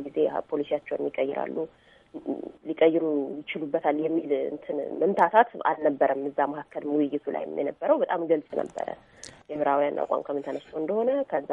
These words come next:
ግን ይሄኛው እንደዚህ አይነት ትንንሽ የሚመስሉ ብዙ ጊዜ አሁን ይሄ እንደ ትልቅ፣ እ፣ ለውጥ ባያመጣም እንኳን በሂደት፣ በ-፣ በሂደት ውስጥ ግን ይሄን መረጃ በመስጠት በተለይ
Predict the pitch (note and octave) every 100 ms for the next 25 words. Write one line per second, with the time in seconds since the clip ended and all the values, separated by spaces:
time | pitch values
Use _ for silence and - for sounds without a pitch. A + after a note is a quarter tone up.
0 | C3+ G3 F#4 - F3+ D3 D3 D3+ D3+ D3
1 | D#3+ - _ _ - F#3+ E3 - D#3 C#3+
2 | C#3 - D4 G#4 _ _ _ _ - C#3+
3 | D3 C#3 E3 D#3 G#3+ - - - - -
4 | A1+ - - E3+ D#3+ D3 D3 C#3 D3+ -
5 | D3 D3+ C4 C4 F3 E3+ D#3+ - D#3+ D3+
6 | D#3+ - _ - D3+ D#3+ D3+ - - -
7 | D4 G3 D#3+ E3 D#3+ D3 C#3 D3+ - F#3+
8 | G3+ A#3+